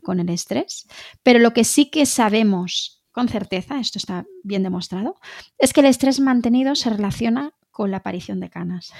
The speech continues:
<laughs> Os lo puedo confirmar, porque esto, bueno, es algo que, que yo creo que lo vivimos mucho. Evidentemente necesitamos, eh,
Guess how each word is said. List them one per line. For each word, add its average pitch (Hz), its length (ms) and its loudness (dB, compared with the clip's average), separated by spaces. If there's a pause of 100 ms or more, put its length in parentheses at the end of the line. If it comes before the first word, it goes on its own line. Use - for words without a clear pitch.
(100)
<laughs> - 220 -8
Os - 120 -6
lo 214 120 -2
puedo 208 220 -2
confirmar, 202 520 -6 (600)
porque 269 360 2
esto, 247 380 2
bueno, 185 200 0
es 185 120 -4
algo 202 260 -2
que, 190 380 -8
que 180 320 -4
yo 190 100 -10
creo 180 120 -16
que 185 80 -12
lo 170 100 -8
vivimos 196 400 -4
mucho. 208 280 -6
Evidentemente 196 560 -4
necesitamos, 185 640 -4
eh, 170 240 -8